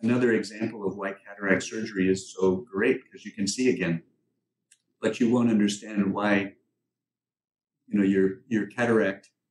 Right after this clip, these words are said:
had something to do with your depth perception,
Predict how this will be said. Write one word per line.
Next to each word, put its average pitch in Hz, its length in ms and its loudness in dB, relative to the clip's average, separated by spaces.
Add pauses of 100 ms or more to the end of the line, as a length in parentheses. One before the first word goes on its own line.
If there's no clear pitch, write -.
(340)
had 120 160 -4
something 123 480 0
to - 80 -18
do 113 540 2
with - 160 -14
your 98 120 -12
depth 110 300 -4
perception, 90 640 -12